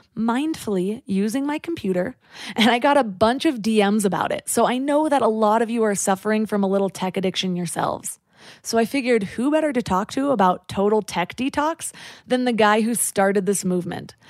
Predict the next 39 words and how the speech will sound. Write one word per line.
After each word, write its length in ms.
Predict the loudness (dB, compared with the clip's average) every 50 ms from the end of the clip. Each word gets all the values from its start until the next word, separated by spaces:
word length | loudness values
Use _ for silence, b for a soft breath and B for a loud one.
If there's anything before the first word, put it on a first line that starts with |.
| B B B
the 160 | B -4 -2 0
inventor 500 | 0 0 0 0 0 0 0 0 0 0
of 220 | 0 0 0 0
the 80 | 0 0
Light 260 | 0 -2 -4 -6 -6
Phone. 400 | -6 -6 -6 -6 -6 -8 -12 -14 _ _ _ _ _ _ b b b b b b b
So 120 | -6 -4
today 320 | -2 0 2 2 2 2
we're 80 | 2 -2
gonna 180 | -2 -2 0 0
learn 240 | 2 2 2 0
how 220 | -2 -2 -2 0 2
to 80 | 2
live 180 | 2 2 2 2
our 100 | 0 0
lives 440 | 0 0 -2 -2 -2 -2 -2 -4 -6
a 100 | -6 -6
little 400 | -6 -4 -2 -2 -2 0 0 0
less 260 | 0 0 0 -2 -4
plugged 380 | -8 -6 -4 -2 -2 -2 -2 -6
in, 320 | -8 -8 -8 -12 -14 -16 B B B B B B
because 260 | B -2 0 0 0 0
maybe 460 | 0 -2 0 0 0 0 0 -2 -4
disconnecting 800 | -4 -2 -2 -2 -2 -2 -2 -2 -2 -2 -2 -4 -4 -4 -4
from 140 | -4 -2 -2
the 120 | 0 0 0
online 480 | 0 0 0 -2 -2 -4 -6 -6 -4
world 320 | -2 -2 -2 -2 -2 -4 -8 B B B B B
is 160 | B 0 2
what 140 | 2 0 0
we 140 | 0 -4 -4
actually 520 | -4 -6 -4 -2 -2 -2 -2 0 0 0
need 320 | 2 2 2 0 -2 -4 -6
to 120 | -10 -12
connect 680 | -10 -8 -4 -2 0 0 2 2 2 0 -2 -4 -6
with 220 | -4 -2 -2 -2 0
the 160 | -2 -4 -2
offline 520 | 0 0 0 0 -2 -4 -6 -6 -6 -6 -6
world. 380 | -6 -6 -6 -8 -8 -10 -14